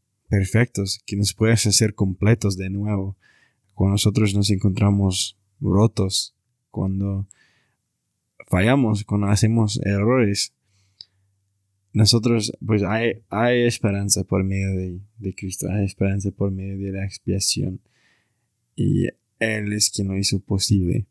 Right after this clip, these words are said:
de tener esta pa-, de encontrar esta paz de nuevo, de poder, am, arreglar las cosas y la relación entre nosotros y Dios.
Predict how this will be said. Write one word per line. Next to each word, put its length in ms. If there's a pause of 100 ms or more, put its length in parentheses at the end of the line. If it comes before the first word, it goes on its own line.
(200)
de 320
tener 420
esta 360
pa-, 340
de 200
encontrar 460
esta 300
paz 400
de 100
nuevo, 300
de 100
poder, 480 (840)
am, 420 (280)
arreglar 600
las 260
cosas 360
y 80
la 160
relación 600
entre 340
nosotros 760 (140)
y 180
Dios. 520